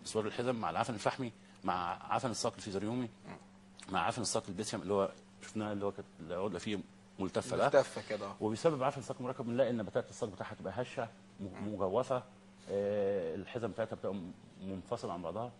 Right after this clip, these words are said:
Speaker 2: يا.
Speaker 1: وبيؤدي طبعًا لاختراق كبيرة جدًا في المحصول.
Speaker 2: تمام.
Speaker 1: دي بالنسبة لعفن الساق.
Speaker 2: تمام يا فندم.
Speaker 1: ن-، نش-، نشوف بقى ال-، ال-، العرض اللي هو بتاع لفحة الأوراق.
Speaker 2: تمام، مرض لفحة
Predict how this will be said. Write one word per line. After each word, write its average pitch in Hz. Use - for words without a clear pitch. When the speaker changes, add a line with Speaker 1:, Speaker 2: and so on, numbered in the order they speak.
Speaker 2:
يا. 104
Speaker 1:
وبيؤدي 107
طبعًا 127
لاختراق 113
كبيرة 110
جدًا 104
في -
المحصول. 92
Speaker 2:
تمام. 104
Speaker 1:
دي 113
بالنسبة 139
لعفن 107
الساق. -
Speaker 2:
تمام 117
يا 98
فندم. 90
Speaker 1:
ن-، 110
نش-، 104
نشوف 127
بقى 147
ال-، 120
ال-، 95
العرض 101
اللي 101
هو 110
بتاع 98
لفحة 101
الأوراق. 101
Speaker 2:
تمام، 123
مرض 139
لفحة -